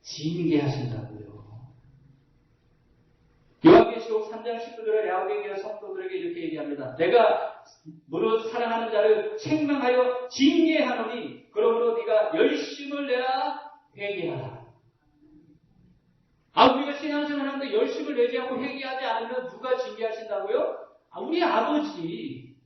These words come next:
우리 영적 아버지가 누구예요? 하나님이에요. 하나님이 징계하신다고요.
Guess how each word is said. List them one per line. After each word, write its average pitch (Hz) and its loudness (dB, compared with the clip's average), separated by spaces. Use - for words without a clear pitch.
우리 262 -2
영적 233 2
아버지가 - 0
누구예요? 139 -2
하나님이에요. - -8
하나님이 277 0
징계하신다고요. 214 -2